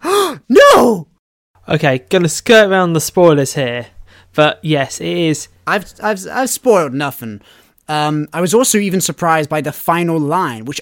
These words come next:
Speaker 1: I quoted to you in our last episode on Elric,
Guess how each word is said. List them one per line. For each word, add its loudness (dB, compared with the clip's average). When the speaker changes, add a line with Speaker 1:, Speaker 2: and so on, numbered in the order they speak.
Speaker 1:
I -6
quoted -6
to -10
you -6
in -6
our -4
last -4
episode -8
on -6
Elric, -4